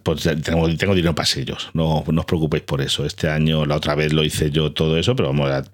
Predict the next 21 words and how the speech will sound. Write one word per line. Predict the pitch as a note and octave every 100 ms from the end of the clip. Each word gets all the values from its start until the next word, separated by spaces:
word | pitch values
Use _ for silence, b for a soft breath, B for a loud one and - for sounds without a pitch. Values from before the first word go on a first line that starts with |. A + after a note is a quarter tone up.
| - - - -
he |
recuperado | - - C2+ C#2+ C#2
ahí. | C2 C#2 E2+ G2+
Tengo | - D2 C#2
ahí | C#2
un | C#2 D#2+
esto | - G#2 G#2
que |
lo | D#2+
quiero | C#2 D2
dedicar | D2+ C#2+ C#2+ D2
a | C#2+
vosotros, | C#2+ C2+ C2+ D2
porque | C#2+ C2+ C2+
ya, | C2 B2+ B2 - _ _
porque | - C3+
ya | C3+
está. | - F#2+
Esto | G2 -
es | -
para, | D2 C#2 C2+ C2+ -